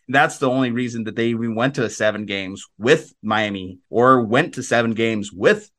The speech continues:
Milwaukee without Khris Middleton. If they don't have any of that,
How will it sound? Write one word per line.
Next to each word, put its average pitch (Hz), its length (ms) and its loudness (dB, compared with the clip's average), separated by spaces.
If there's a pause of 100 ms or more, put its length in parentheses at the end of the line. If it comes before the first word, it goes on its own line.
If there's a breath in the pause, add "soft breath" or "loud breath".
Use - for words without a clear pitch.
Milwaukee 110 920 2
without 113 280 2
Khris 113 220 -4
Middleton. 101 500 -6 (180)
If 127 80 -12
they 160 100 6
don't 220 180 4
have 190 200 4
any 160 180 0
of 107 80 -2
that, 127 300 2